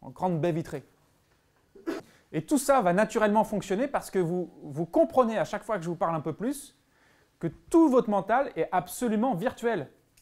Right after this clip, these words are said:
Sinon, vous verriez tous la même chose. Je vous ai demandé de comparer un, un outil, un objet simple. Mais imaginez si je vous demande de comparer quelque chose de plus sophistiqué, comme une situation,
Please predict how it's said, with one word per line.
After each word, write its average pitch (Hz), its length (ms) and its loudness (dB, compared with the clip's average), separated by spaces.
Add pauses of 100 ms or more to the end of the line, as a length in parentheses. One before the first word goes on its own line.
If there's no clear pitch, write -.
(640)
Sinon, 214 340 2
vous 196 160 0
verriez 175 340 0
tous - 240 -4
la 233 100 -2
même 220 180 -2
chose. 208 420 -4 (2000)
Je 151 60 -4
vous 175 100 0
ai 247 40 2
demandé 226 260 2
de - 40 -6
comparer 190 440 0
un, 151 340 -4
un 151 220 -4
outil, 180 260 -8
un 165 140 -4
objet 165 260 -4
simple. 220 460 -8 (320)
Mais 170 140 -2
imaginez 233 440 2
si - 160 -6
je 170 80 -4
vous 190 60 -2
demande 202 240 0
de 170 80 -2
comparer 190 400 -2
quelque 170 140 -6
chose 185 160 -6
de 165 80 -2
plus 180 160 -8
sophistiqué, 202 680 -8 (880)
comme 160 160 0
une 165 80 -2
situation, 208 600 -4